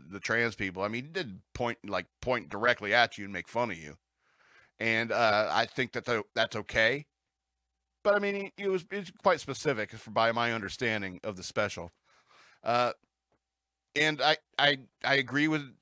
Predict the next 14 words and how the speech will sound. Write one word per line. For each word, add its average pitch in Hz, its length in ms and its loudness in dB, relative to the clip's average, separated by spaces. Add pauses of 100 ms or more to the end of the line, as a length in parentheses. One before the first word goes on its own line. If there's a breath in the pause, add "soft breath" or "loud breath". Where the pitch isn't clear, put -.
(280)
Dave 139 180 2
Chappelle. 156 320 4
I 139 40 4
believe 123 220 -4
that 113 160 -2
gender 113 400 -2
is 107 220 -6
a 104 120 -6
very 110 360 0
real 110 240 -2
thing, 120 360 -2
and 95 220 -8
you 95 100 -12
can't 110 340 -4